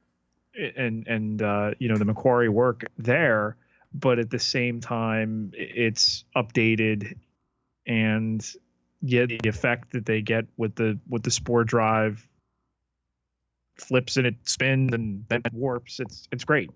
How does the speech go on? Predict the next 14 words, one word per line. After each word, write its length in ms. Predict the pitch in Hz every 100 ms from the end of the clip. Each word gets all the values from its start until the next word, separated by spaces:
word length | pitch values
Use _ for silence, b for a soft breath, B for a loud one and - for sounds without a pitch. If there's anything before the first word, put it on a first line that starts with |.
| _
Let's, 320 | 117 117 -
let's 180 | 110 107
see 260 | - 110 107
more 280 | 107 110
and 100 | 113
more 180 | 113 117
of 80 | 110
it. 140 | 107 - _ -
Again, 320 | 139 120 117
through 160 | 107 117
these 160 | 123 -
first 240 | 135 123
four 200 | 127 117
episodes, 600 | 113 - 117 104 92